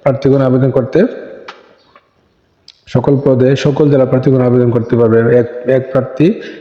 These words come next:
দুইটি পদে আবেদন করতে পারবে না। এবং দেখেন আরও কতগুলো শর্ত আছে, আপনি এই সবগুলো শর্ত ভিডিওটা পজ করে সবগুলো শর্ত দেখে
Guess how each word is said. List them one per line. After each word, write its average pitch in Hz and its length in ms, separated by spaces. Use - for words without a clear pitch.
দুইটি 139 340
পদে 131 260
আবেদন 127 260
করতে 123 340
পারবে 120 440
না। 104 220
এবং 127 240
দেখেন 131 200
আরও 127 160
কতগুলো 135 320
শর্ত 131 320
আছে, 143 160
আপনি 131 180
এই 123 60
সবগুলো 131 380
শর্ত 123 260
ভিডিওটা 123 300
পজ 123 220
করে 151 160
সবগুলো 139 480
শর্ত 123 300
দেখে 120 340